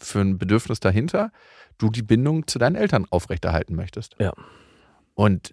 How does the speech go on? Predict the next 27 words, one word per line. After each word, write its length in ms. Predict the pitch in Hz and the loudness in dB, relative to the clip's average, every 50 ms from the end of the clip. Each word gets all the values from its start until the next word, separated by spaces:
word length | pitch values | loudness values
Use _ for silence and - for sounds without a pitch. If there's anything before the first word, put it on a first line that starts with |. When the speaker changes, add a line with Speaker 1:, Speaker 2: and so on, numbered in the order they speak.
| - _ | -20 _
Speaker 1:
du 100 | - 131 | -4 4
bist 320 | 113 120 117 - - - - | 4 4 4 2 -8 -10 0
heute 320 | 110 104 117 143 147 151 | 4 6 6 6 4 0
nicht 160 | 135 127 - | -2 -2 -2
mehr 100 | 127 120 | -2 -2
so 100 | 101 107 | 0 0
angewiesen 500 | - - 107 127 139 143 156 170 165 170 | 0 0 0 0 0 0 -2 -4 -6 -4
auf 120 | - - - | -6 -6 -6
die 80 | - | -8
Bindung, 320 | 143 - 139 151 165 151 127 | -6 -4 -4 -2 -2 -4 -4
beziehungsweise 760 | 120 107 - - 180 185 151 - - 101 104 107 110 127 143 _ - - - - _ _ | -4 -4 -2 -2 0 0 -2 0 2 4 4 4 4 0 -6 _ -14 -20 -20 -20 _ _
ist 200 | - 156 151 - 180 | 4 4 4 4 -2
es 160 | 151 - 147 | -6 -4 -2
nicht 240 | 143 143 - - _ - _ - | -2 -2 -2 -4 _ -20 _ -2
eine 100 | 117 110 | -2 -2
viel 320 | - - - 185 185 175 - | -2 -2 -2 0 0 2 4
authentischere 840 | - 107 - - - 151 180 180 - 165 147 - - 110 98 - - - | 2 2 2 2 0 0 0 2 0 0 -2 0 0 -2 0 0 -2 -4
Bindung, 560 | 117 117 104 117 117 101 95 95 73 76 - _ _ _ _ _ _ _ _ _ _ _ _ - | -2 -2 0 2 2 2 2 2 0 -4 -8 _ _ _ _ _ _ _ _ _ _ _ _ -8
wenn 240 | - 101 107 110 123 | 4 4 6 6 6
du 80 | 120 110 | 4 2
sagst, 500 | 95 101 107 107 104 - - - _ _ _ _ _ _ _ _ _ - | 4 6 6 4 4 2 -2 -14 _ _ _ _ _ _ _ _ _ 4
„Ja, 280 | 180 220 196 - 117 | 6 6 6 6 4
das 140 | 123 127 - | 2 0 0
stimmt, 300 | - - 175 160 131 110 | 0 0 0 0 2 2
das 140 | 113 113 - | 0 -2 0
ist 160 | - - - | -2 -2 0
so. 240 | - 117 135 185 | 2 2 2 2